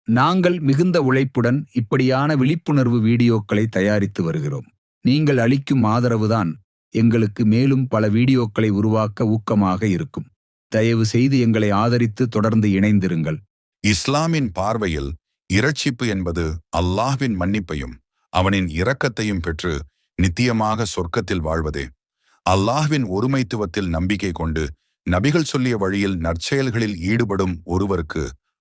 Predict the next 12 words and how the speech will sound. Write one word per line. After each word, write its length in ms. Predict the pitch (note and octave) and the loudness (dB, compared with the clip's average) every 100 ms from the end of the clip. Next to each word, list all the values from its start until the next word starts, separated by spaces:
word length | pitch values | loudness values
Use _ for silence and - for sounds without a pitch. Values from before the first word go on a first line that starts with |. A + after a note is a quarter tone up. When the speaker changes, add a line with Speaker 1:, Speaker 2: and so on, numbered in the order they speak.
| - | 0
Speaker 2:
அல்லாஹ் 360 | E2+ E2+ G2 F#2 | 0 2 0 -2
இரட்சிப்பை 480 | E2 F2+ - E2 D#2 | -2 -4 -4 -4 -4
அளிப்பான். 400 | D2 C#2+ - - _ _ _ _ _ D#3 | -4 -6 -10 -14 _ _ _ _ _ 2
குர்ஆன் 240 | F#3+ G#3 | 4 2
கூறுகிறது, 520 | B2+ A#2 F2 D#2 C2+ B1+ B1+ _ - | 0 -2 -2 -2 -6 -8 -12 _ -2
"அல்லாஹ்விலும் 800 | E2 E2+ G2 B2 A#2 A2+ A2+ A2 | 0 2 0 0 -2 -2 -4 -6
மறுமை 440 | - E2+ G2 B2 A#2+ | -6 -2 0 0 -2
நாளிலும் 440 | G#2 G2+ G2 G2+ | -2 -4 -4 -4
நம்பிக்கை 480 | E2+ D2+ G#2 F#2 G2 | -6 -4 -4 -4 -6
கொண்டு 300 | E2 F2+ F#2 | -4 -4 -2
நற்செயல் 420 | D#2+ E2 - A2 | -2 -4 -4 -4
செய்பவர்களுக்கு 840 | F2+ F2 E2 D#2+ D2 D2 D#2 C#2+ | -4 -4 -4 -4 -4 -6 -6 -8